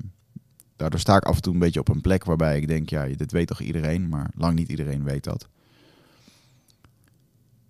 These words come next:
Hè, dus op het moment als we, ehm,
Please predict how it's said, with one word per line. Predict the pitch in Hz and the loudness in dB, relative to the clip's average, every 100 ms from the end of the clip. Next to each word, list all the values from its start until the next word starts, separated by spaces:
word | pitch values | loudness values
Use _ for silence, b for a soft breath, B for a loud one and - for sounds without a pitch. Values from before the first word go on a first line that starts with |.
| _ | _
Hè, | 85 | 2
dus | 95 92 | 4 4
op | - | 4
het | 113 | 2
moment | 95 98 107 | 4 6 6
als | 87 - | 4 2
we, | 85 85 78 - _ _ _ _ _ _ _ | 2 4 2 -2 _ _ _ _ _ _ _
ehm, | - 73 73 | -4 0 0